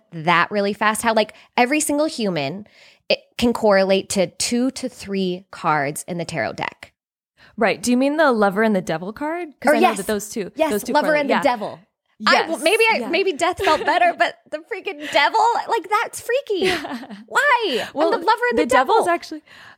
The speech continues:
Speaker 2: the Devil's actually one of my favorite cards. And I, I'm not, like, into, like, the devil or anything, but in tarot, it's like, <laughs> um, <laughs> just, just to make that clear.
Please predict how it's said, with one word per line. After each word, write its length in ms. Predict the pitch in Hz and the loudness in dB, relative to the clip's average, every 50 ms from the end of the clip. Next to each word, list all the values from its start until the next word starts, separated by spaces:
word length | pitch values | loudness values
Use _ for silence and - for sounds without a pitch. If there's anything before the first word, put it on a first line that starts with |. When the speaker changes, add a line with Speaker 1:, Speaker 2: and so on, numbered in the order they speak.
| _ _ _ _ _ _ _ - | _ _ _ _ _ _ _ -6
Speaker 2:
the 140 | 233 226 262 | -4 0 2
Devil's 240 | 214 269 285 381 453 | 2 2 2 2 2
actually 200 | 523 403 - 302 254 | 2 2 2 2 2
one 80 | 262 269 | 2 2
of 60 | 262 | 2
my 80 | 247 | 2
favorite 300 | 226 - 240 233 214 214 - | 0 0 0 0 0 -2 -4
cards. 400 | - - 214 190 180 175 175 - | -2 0 2 2 2 0 0 -2
And 240 | - 208 202 196 - - - - _ | -2 -2 -2 -4 -6 -8 -10 -4 _
I, 180 | - 240 233 240 - - | 0 2 2 2 2 2
I'm 120 | 240 247 | 2 2
not, 260 | 277 311 330 - - | 2 0 0 0 0
like, 160 | 240 208 208 | -2 -2 -2
into, 480 | - 208 208 214 214 - 208 185 185 175 | -2 -4 -4 -4 -4 -4 -4 -4 -4 -4
like, 280 | - 185 170 170 - _ - | -4 -6 -6 -8 -10 _ -14
the 160 | 202 185 202 | -10 -8 -4
devil 300 | 196 214 196 190 196 202 | -2 -2 -2 0 0 0
or 40 | 185 | -2
anything, 280 | 185 185 185 - 190 185 | -2 -4 -6 -8 -6 -4
but 100 | 202 190 | -2 -2
in 120 | 190 190 | -2 -4
tarot, 540 | - - 247 294 269 254 220 196 180 170 - - | -6 -4 0 2 4 4 4 4 2 0 0 -2
it's 180 | 202 202 - - | -4 -2 0 2
like, 260 | 214 196 190 190 - | 2 2 2 0 -2
<laughs> 140 | - 226 233 | -2 0 2
um, 240 | 254 214 - - 262 - - | 2 4 4 4 2 2 4
<laughs> 120 | 294 - 262 | 2 2 2
just, 320 | - 269 240 - - - | 2 0 0 0 -2 -2
just 180 | - 247 - - | -2 -2 -2 -2
to 40 | 311 | -2
make 180 | 254 196 190 - | 0 -2 0 0
that 140 | 185 190 180 | -2 -4 -2
clear. 220 | - 202 175 196 | -2 -4 -4 -4